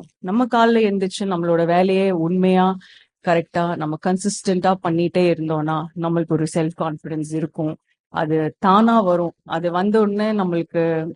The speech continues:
வாழ்க்கையே அப்படியே மாறிடும். So, நான் சொல்-, சொல்லணும்னு நினைச்சது இது ஒரே ஒரு விஷயம்தான். ஏன்னா, நீங்க already உங்க லைஃப்ல ரொம்ப, ரொம்ப நல்ல இடத்துல இருக்கீங்க, ரொம்ப நல்ல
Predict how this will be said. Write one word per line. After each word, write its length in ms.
வாழ்க்கையே 480
அப்படியே 220
மாறிடும். 600
So, 640
நான் 280
சொல்-, 500
சொல்லணும்னு 640
நினைச்சது 220
இது 320
ஒரே 280
ஒரு 180
விஷயம்தான். 560
ஏன்னா, 240
நீங்க 240
already 640
உங்க 280
லைஃப்ல 420
ரொம்ப, 240
ரொம்ப 500
நல்ல 360
இடத்துல 420
இருக்கீங்க, 560
ரொம்ப 300
நல்ல 640